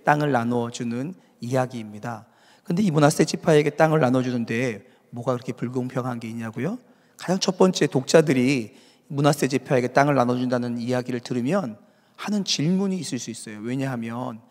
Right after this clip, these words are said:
므낫세 지파는 이미 요단강 동편에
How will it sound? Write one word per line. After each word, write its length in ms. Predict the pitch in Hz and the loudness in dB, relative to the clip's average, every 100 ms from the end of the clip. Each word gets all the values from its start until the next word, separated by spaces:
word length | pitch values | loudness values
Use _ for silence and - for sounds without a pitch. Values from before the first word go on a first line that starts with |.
| _ _ _ | _ _ _
므낫세 320 | 127 139 139 | -2 0 0
지파는 380 | 127 127 - 127 | -2 -4 -2 -2
이미 560 | 123 131 123 147 127 - _ - | 0 0 0 -2 -6 -12 _ -4
요단강 420 | 135 139 139 131 | 2 2 4 0
동편에 680 | 131 139 131 135 139 165 110 | 0 -4 -2 0 0 -2 -6